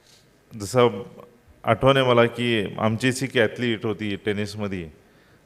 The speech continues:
एशियन गेम्समध्ये मिक्स डबलमध्ये तिने सुवर्णपदक, अ, रोहनसोबत जिंकला होता. तिचं नाव आहे ऋतुजा भोसले, टेनिसमध्ये. चंद्रकांत दादा गेले आता, पण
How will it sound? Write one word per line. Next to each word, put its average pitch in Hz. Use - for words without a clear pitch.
एशियन 127
गेम्समध्ये 123
मिक्स 117
डबलमध्ये 117
तिने 120
सुवर्णपदक, 117
अ, 104
रोहनसोबत 107
जिंकला 101
होता. 101
तिचं 101
नाव 104
आहे 107
ऋतुजा 101
भोसले, 95
टेनिसमध्ये. 98
चंद्रकांत 113
दादा 113
गेले 113
आता, 98
पण 101